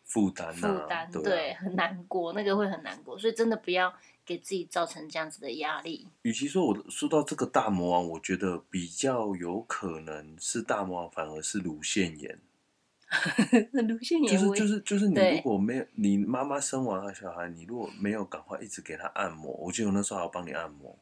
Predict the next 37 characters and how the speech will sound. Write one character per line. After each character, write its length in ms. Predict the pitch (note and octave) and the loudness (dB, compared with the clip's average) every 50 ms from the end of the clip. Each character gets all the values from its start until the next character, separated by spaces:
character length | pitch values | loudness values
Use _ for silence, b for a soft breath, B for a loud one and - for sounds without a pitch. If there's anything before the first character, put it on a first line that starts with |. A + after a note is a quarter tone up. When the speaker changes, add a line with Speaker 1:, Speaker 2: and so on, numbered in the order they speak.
| _ _ - _ | _ _ -20 _
Speaker 2:
哦， 340 | - A3 G#3+ G#3+ G3+ F#3+ G3 G3 - | -6 -4 -2 -2 -2 -4 -6 -8 -2
对 220 | - A#3 A3 G#3 G3 | 0 2 2 2 2
啊， 240 | F#3 F3+ F3 F#3 G3 | 0 0 -2 -2 2
因 80 | G#3 | 2
为 80 | - - | 4 4
生 200 | G#3 G#3+ A3 G#3+ | 4 4 2 0
Speaker 1:
你 60 | A3 | -2
妹 60 | A#3 - | -6 -8
痛 260 | - - A#2+ G2+ F#2 | -4 0 0 2 2
得 80 | F#2 | 2
哀 220 | - F2+ F#2+ G2 F#2 | 4 4 4 6 6
哀 160 | F#2 F#2 F#2 | 4 2 0
叫， 300 | F#2 - G#2 F2+ F2 F2+ | 0 0 0 0 0 -2
因 100 | F#2 F#2 | 0 8
为 100 | F#2 G#2+ | 10 10
那， 140 | G2+ G2 F#2+ E2 | 10 8 4 -2
Speaker 2:
<laughs> 80 | F#2 F#2+ G2+ A2 | -4 -2 0 0
Speaker 1:
那 80 | G2+ | 2
都 140 | G2 - G2+ | 4 2 2
后 240 | G2 - - C3+ A#2+ | 0 0 -4 0 2
来 100 | G#2 F2+ | 2 2
她 220 | F2 - - A#2+ | 0 -2 -4 -4
说 120 | A#2 B2 - | -2 0 2
Speaker 2:
因 80 | D#4 | 4
为 140 | E4+ F4+ F4+ | 4 4 2
塞 340 | D#4 - - E4 D4+ D#4 E4 | 0 0 0 4 4 4 2
住 200 | C#4+ C#4+ - D#4+ | 2 -2 0 2
啊， 140 | D4+ C#4 C4+ | 4 4 4
变 200 | C4+ D#4 D#4 D4 | 4 6 4 4
石 300 | C4+ - - - A3+ A3+ | 4 2 -2 -4 -6 -8
头 240 | A3+ A3 A#3 A3 A3+ | -10 -8 -8 -6 -4
奶 260 | A#3+ A#3 G#3 F#3+ F#3+ | -4 -4 -4 -4 -6
塞 320 | F#3+ - - A3 G#3 G#3+ G#3+ | -6 -6 -6 -4 -4 -4 -6
住 260 | A3 - A#3 G#3+ G3 | -8 -10 -10 -8 -8
啊， 200 | F#3+ F#3 F3 F3+ | -8 -10 -12 -12
很 240 | F3 F3+ G3+ - - _ | -6 -8 -8 -8 -8 _
硬。 300 | - A2 G3 C3 - - | -12 -10 -10 -10 -12 -14